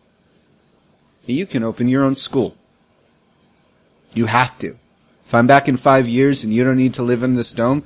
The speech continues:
you open your own school and you teach a whole class of kids like me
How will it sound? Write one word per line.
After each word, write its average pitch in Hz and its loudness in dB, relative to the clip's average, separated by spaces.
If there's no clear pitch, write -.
you 135 4
open 123 0
your 143 0
own 165 -4
school 98 -2
and 92 -10
you 143 2
teach 139 -2
a 101 -2
whole 160 -2
class 180 -2
of - -8
kids 117 0
like 117 -2
me 151 2